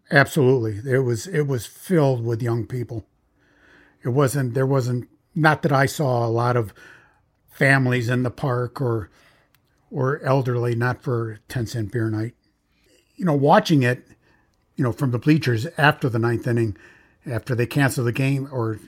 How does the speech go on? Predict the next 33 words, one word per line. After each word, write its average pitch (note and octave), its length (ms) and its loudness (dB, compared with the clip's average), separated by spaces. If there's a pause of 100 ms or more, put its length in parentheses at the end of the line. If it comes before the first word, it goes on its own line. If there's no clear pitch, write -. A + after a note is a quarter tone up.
(100)
even D3 260 2
a B2 40 2
little B2 260 2
bit - 80 -16
before D3+ 320 0
they A2+ 120 2
canceled B2 340 -2
the A#2 40 -2
game, A#2 320 -2 (540)
people C#3+ 360 4
were C3 180 2
throwing C3 500 0
cherry F3+ 340 0
bombs A#2 460 -4
into C3+ 280 -2
the B2 80 0
Rangers B2+ 420 2
dugout. C#3 480 -2
This C#3 180 -4
is F3+ 80 -4
how E3 140 2
dangerous C#3+ 560 4
it B2 140 -6
got. C#3 360 -2 (640)
It B2 140 -4
just, - 360 -4 (380)
fireworks, - 1120 0 (340)
explosives C3 760 0
were A#2 140 0
being, A#2+ 540 -2
were B2 120 0
being C3+ 300 0
tossed. - 540 -6